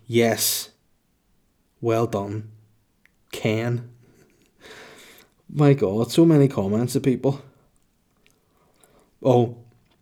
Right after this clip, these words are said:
the Belfast guy in China is called, <laughs> said, "I'm a dirty death hole dealer." Whoa. Guys, I'm sure this is great content. I've not actually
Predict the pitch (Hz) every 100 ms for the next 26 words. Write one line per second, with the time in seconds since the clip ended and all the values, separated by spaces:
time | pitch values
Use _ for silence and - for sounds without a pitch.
0 | - - 107 98 113 120 151 151 147 156
1 | 151 156 - - _ - 107 - 110 120
2 | 165 147 - 131 120 - - _ - 120
3 | 120 117 117 107 117 113 110 113 110 190
4 | 190 185 185 208 214 - _ _ - 135
5 | 117 107 - - - - - _ _ -
6 | 123 117 117 147 143 127 120 104 104 104
7 | 101 135 127 135 127 110 110 - 113 110